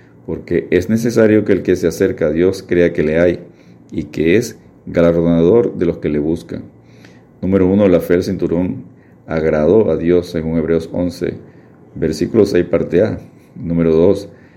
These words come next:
la fe es creer en Dios y que es galardonador de los que le buscan, según Hebreos once, seis, parte B.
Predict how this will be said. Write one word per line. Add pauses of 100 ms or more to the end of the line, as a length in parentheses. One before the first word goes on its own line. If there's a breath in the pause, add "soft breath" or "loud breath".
(240 loud breath)
la
fe
es
creer
en
Dios (140)
y
que
es
galardonador
de
los
que
le
buscan,
según
Hebreos
once, (420 loud breath)
seis,
parte
B.